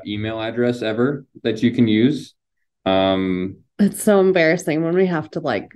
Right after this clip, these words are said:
Speaker 2: send those to managers after they get an offer and they need, like, their credentials. It's like, "Oh, man." <laughs>
Speaker 1: Yeah. Well, yeah. And I mean, it's just, it's not like it's the end of the world,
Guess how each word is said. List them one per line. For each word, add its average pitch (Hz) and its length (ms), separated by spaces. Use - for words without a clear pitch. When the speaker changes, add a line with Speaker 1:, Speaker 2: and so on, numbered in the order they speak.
Speaker 2:
send 156 260
those 151 260
to 165 100
managers 139 640
after 156 360
they 143 160
get 107 380
an 170 120
offer 120 520
and 123 140
they 147 120
need, 151 200
like, 120 200
their 143 160
credentials. 143 720
It's 156 160
like, 139 240
"Oh, 117 240
man." 160 640
<laughs> - 80
Speaker 1:
Yeah. - 380
Well, 147 380
yeah. 165 340
And 131 140
I 131 60
mean, 131 540
it's 123 180
just, - 440
it's 135 180
not 165 160
like 165 220
it's 160 300
the 113 240
end 117 220
of 123 140
the 117 100
world, 110 580